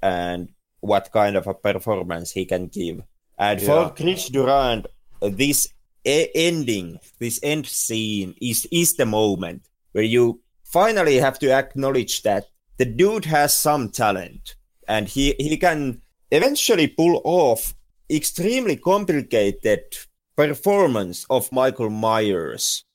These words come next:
Speaker 1: even though Michael Myers as a character limits the actor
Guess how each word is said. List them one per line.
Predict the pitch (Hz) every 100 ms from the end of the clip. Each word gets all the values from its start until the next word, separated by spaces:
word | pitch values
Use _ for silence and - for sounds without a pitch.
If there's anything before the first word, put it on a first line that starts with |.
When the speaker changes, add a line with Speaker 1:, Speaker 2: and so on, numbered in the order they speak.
| _ _
Speaker 1:
even | 156 202 185 127 104
though | 127 120 113
Michael | 117 139 131 123
Myers | 113 117 117 104 80 - - _ _ _ 120
as | 117
a |
character | 101 - 143 139 131 - 110 95 87 90
limits | 95 104 135 151 131 - -
the | 107 -
actor | 113 113 - 98 87 85